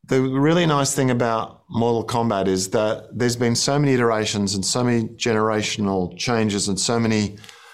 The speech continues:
branches out, o-, even off characters and, and the play with time and all that sort of stuff. There's a lot of,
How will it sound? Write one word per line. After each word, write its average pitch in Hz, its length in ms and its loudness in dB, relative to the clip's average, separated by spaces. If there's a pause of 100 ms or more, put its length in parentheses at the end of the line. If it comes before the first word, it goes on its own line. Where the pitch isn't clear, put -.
(140)
branches 117 560 0
out, 104 260 2
o-, 107 240 0
even 123 260 0
off 107 240 -2
characters 113 680 0
and, 92 300 -2 (560)
and 98 560 -2 (340)
the 117 80 0
play 113 260 0
with 101 160 -2
time 123 460 0
and 107 80 2
all 117 160 2
that 113 180 -2
sort 110 100 -2
of 101 80 -2
stuff. 87 240 -2
There's 107 140 -4
a 117 40 0
lot 131 240 2
of, 156 280 -2